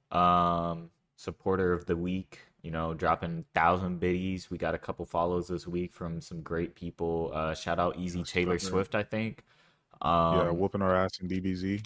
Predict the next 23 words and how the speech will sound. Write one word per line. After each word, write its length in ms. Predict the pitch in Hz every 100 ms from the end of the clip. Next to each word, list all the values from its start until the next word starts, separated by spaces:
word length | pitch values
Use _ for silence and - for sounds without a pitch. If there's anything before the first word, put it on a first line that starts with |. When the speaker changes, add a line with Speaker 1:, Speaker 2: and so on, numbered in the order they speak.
| - _ -
Speaker 1:
Yep, 320 | 78 85 80
and, 380 | 80 80 80 69
and, 220 | 80 78
uh, 180 | 76 -
as, 220 | - 87 85
as 260 | 90 87
usual, 480 | 85 87 85 85 85
we, 520 | 80 80 80 78 78 _ _ _ _
we 60 | 87
shout 280 | - 82
out, 260 | 82 80 80
uh, 480 | 80 78 80 80 78
I 60 | 80
think 220 | 80 80
Sam 340 | - 87 87
Stone 540 | 87 - 87 87 87 85
as 160 | 80
well, 560 | 80 85 87 87 87 85
official 340 | 85 87 -
Sam 300 | 85 87 85
Stone, 500 | 82 - 85 85 85
and, 480 | 71 76 80 80 78
uh, 380 | 73 78 78 78